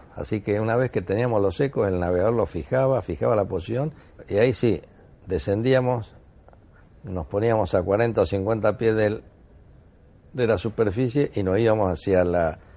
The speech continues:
zona donde teníamos localizado el eco. Entonces había que reconocer el buque y después sí atacarlo. Cuando llegamos nos encontramos con un solo blanco, un petrolero British Way,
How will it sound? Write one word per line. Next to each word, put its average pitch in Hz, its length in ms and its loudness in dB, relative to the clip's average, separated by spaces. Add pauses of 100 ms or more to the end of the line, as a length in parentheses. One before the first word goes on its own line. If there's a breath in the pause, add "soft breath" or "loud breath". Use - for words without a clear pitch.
(160 soft breath)
zona 131 340 6
donde 95 380 4
teníamos 101 580 0
localizado 90 640 0
el 69 120 -2
eco. - 300 -14 (340 soft breath)
Entonces 113 520 2
había 101 300 4
que 110 80 -2
reconocer 120 500 4
el 160 140 8
buque 180 460 2 (680)
y 117 120 -2
después 113 320 2
sí 127 260 -2
atacarlo. 60 760 -10 (320)
Cuando 98 300 0
llegamos 131 500 2
nos 98 160 0
encontramos 101 640 -2
con 110 220 0
un 139 100 4
solo 107 460 4 (1080)
blanco, 67 640 -6 (120)
un 113 260 -6 (180)
petrolero 123 800 2
British 117 420 0
Way, 120 300 4